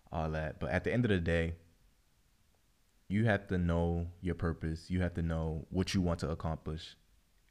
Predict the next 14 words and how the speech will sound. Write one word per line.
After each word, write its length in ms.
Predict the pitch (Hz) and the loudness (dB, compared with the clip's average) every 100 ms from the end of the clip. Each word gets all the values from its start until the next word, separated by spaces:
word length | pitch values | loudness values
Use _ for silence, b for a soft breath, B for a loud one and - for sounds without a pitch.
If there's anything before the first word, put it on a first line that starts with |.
| - | -2
Pick 180 | 107 95 | 0 2
something 260 | 107 92 85 | 0 0 -2
that's 140 | 82 | -2
gonna 200 | 85 82 | -2 0
make 280 | 85 90 92 | 2 0 2
you 60 | |
happy, 440 | 90 85 80 85 82 | 2 2 0 -4 -2
that's 180 | 87 - | -4 0
gonna 160 | 85 | -2
fulfill 460 | 85 90 - 92 92 | 0 -2 2 4 4
you 200 | 87 82 | 4 2
in 140 | 82 | 0
your 120 | 85 82 | -2 -2
life, 420 | 78 85 - | -2 -6 -8